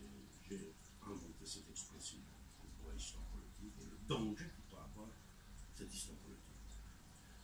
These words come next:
Donc, une fois, j'ai exposé ça, euh, notre enregistrement existe sur, euh, Internet,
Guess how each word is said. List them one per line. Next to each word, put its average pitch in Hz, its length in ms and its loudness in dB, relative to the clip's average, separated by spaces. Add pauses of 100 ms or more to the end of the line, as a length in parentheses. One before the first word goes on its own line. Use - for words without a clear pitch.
(280)
Donc, 127 360 12
une 123 60 8
fois, 135 360 8
j'ai 117 200 6
exposé 95 360 4
ça, - 200 6
euh, 117 420 4 (800)
notre - 480 -6
enregistrement 104 560 4
existe 101 320 6
sur, 104 160 4
euh, - 560 -6
Internet, 127 560 -2